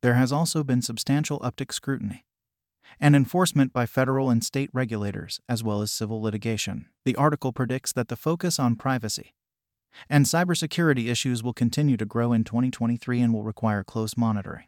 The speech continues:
Quoted experts in the article include Alexander H. Southwell, Snejana Stadnik Tapia, and others from Gibson Dunn and Crutcher L L P.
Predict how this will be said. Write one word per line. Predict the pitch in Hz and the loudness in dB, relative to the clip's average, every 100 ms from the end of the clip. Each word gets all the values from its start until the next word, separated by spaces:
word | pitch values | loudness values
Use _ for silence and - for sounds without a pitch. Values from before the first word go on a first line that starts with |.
| _ _ - | _ _ 0
Quoted | 143 143 147 | 4 4 4
experts | 147 - - 117 - | 0 -2 -2 -2 4
in | 123 | 4
the | 120 | 4
article | 135 151 - 147 | 2 2 2 2
include | 127 - 156 143 | 2 2 4 4
Alexander | 139 120 131 135 135 | 2 2 4 4 4
H. | 123 117 | -2 -2
Southwell, | - 123 120 - 110 113 - | 0 2 2 0 -4 -6 -8
Snejana | - 127 117 135 123 | 2 4 6 6 6
Stadnik | - 135 131 117 - | 2 2 2 0 0
Tapia, | 151 - 95 - - | -4 -2 -8 -12 0
and | 131 | 2
others | 127 131 120 | 4 4 2
from | 120 117 | 4 2
Gibson | 117 110 110 | 2 2 2
Dunn | 107 107 107 | 4 4 2
and | 104 | 2
Crutcher | - - 107 98 | -2 -2 -2 -4
L | 104 | -4
L | 98 | -6
P. | - 95 | -8 -10